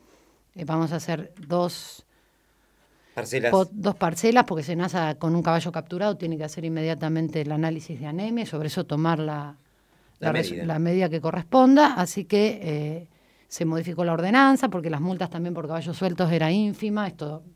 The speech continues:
Speaker 1: ya lo tenemos modificado. Eh, así que le pido a quienes tengan caballos, nosotros no estamos en contra de los caballos, al contrario, pero tenemos que tomar alguna medida porque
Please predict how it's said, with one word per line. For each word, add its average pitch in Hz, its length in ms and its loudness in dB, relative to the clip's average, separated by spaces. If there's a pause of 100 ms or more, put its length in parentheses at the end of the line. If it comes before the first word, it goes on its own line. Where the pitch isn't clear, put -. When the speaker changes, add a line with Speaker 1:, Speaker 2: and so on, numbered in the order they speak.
(320)
Speaker 1:
ya 175 140 -2
lo 160 100 0
tenemos 165 240 -2
modificado. 214 840 0 (1080)
Eh, 165 200 0
así 170 200 -4
que 214 280 2
le 175 120 0
pido 202 240 4
a 170 220 0
quienes 165 260 -4
tengan 208 240 -2
caballos, 202 260 0
nosotros 190 280 0
no 190 60 0
estamos 160 260 -2
en 147 60 -2
contra 147 220 -4
de 151 40 -6
los 139 80 -10
caballos, 147 340 -10
al 147 100 -12
contrario, 156 460 -10
pero 156 160 -6
tenemos 170 240 0
que 175 60 -6
tomar 165 200 0
alguna 170 220 -2
medida 175 360 -4
porque 165 440 -4